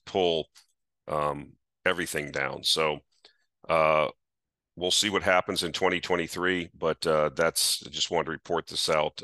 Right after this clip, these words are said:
Uh, uh, again, uh, this isn't, previous performance is no guarantee of future performance. So, uh, one of the things I wanted to talk about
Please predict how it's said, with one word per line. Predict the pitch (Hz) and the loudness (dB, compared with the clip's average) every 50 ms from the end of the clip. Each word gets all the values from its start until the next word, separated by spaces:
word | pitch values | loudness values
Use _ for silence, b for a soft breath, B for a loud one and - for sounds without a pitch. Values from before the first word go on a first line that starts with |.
| - - | -10 -8
Uh, | 80 78 76 78 76 73 73 b b b b b b b _ _ _ - | -6 -4 -4 -4 -4 -6 -8 b b b b b b b _ _ _ -14
uh, | 80 78 78 - - | -12 -10 -10 -10 -12
again, | - - - 82 80 80 80 80 78 78 - - _ - | -12 -6 -2 0 2 2 2 0 -2 -6 -12 -16 _ -10
uh, | 76 76 76 73 73 - - _ _ _ _ _ _ | -8 -6 -6 -6 -8 -10 -14 _ _ _ _ _ _
this | 80 76 - | -6 -2 -2
isn't, | 87 82 - 82 76 - - _ - - - - - _ _ _ _ _ _ _ _ _ _ _ _ _ _ _ _ _ _ _ _ _ _ _ _ _ _ _ _ - | -2 -2 -2 -2 -4 -6 -8 _ -6 -6 -6 -6 -8 _ _ _ _ _ _ _ _ _ _ _ _ _ _ _ _ _ _ _ _ _ _ _ _ _ _ _ _ 0
previous | 113 113 107 98 107 98 - | 2 2 2 4 2 2 2
performance | - - 85 - - 92 90 87 87 85 - - | 0 0 -4 -4 0 2 2 2 2 0 -2 -2
is | 78 - 85 | -2 -2 0
no | 82 82 | 0 -2
guarantee | 76 80 82 80 80 76 - - 78 76 76 - | 0 0 0 0 0 -2 -2 -4 -4 -4 -2 -4
of | - - | -6 -6
future | - - - - - - - | -8 -10 -10 -8 -8 -10 -10
performance. | - - - - 71 73 - - - - - - - - - _ _ _ - _ _ _ _ _ _ _ _ _ _ _ _ _ _ _ _ _ _ _ _ _ _ _ _ _ _ _ _ _ _ _ b b b b b b b b b b b b _ _ _ - - | -14 -18 -12 -10 -8 -8 -8 -8 -6 -4 -2 -4 -4 -6 -12 _ _ _ -20 _ _ _ _ _ _ _ _ _ _ _ _ _ _ _ _ _ _ _ _ _ _ _ _ _ _ _ _ _ _ _ b b b b b b b b b b b b _ _ _ -2 2
So, | - 127 123 110 92 78 76 - - | 4 6 6 6 6 4 2 4 6
uh, | 95 95 98 95 92 92 90 - | 8 8 10 10 10 8 6 6
one | 78 101 113 131 | 4 2 4 4
of | 143 139 | 4 4
the | 127 | 4
things | - - 123 117 113 101 | 4 4 4 4 4 4
I | 113 98 | 4 4
wanted | 95 95 101 104 104 101 - | 4 4 4 4 4 2 0
to | - - 101 95 95 92 92 90 90 - - _ _ _ _ _ _ - | 0 0 2 2 2 2 0 -2 -4 -6 -8 _ _ _ _ _ _ 2
talk | 104 101 101 - | 4 4 4 4
about | - 85 85 82 82 82 82 78 | 2 2 4 4 6 6 4 4